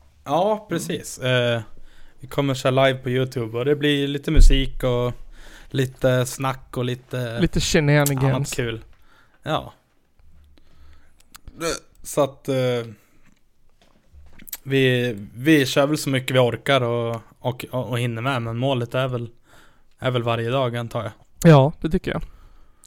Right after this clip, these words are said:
Speaker 1: Ja.
Speaker 2: Eh, och det kommer väl, är, är,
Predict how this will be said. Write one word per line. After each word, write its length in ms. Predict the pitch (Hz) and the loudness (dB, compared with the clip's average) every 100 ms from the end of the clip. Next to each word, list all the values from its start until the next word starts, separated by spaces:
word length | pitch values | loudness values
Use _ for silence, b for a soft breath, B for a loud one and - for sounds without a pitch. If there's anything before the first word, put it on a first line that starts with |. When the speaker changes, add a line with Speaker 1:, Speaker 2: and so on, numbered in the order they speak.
| - b b b b b b - | -20 b b b b b b -12
Speaker 1:
Ja. 100 | 143 | -2
Speaker 2:
Eh, 340 | 151 147 143 - - - | 0 0 -2 -6 -14 -6
och 140 | 151 156 | 2 2
det 80 | |
kommer 280 | - 190 170 | 4 6 6
väl, 240 | 151 151 135 | 6 4 2
är, 300 | 147 143 - | -4 -4 -4
är, 360 | 143 147 139 | -2 -2 -4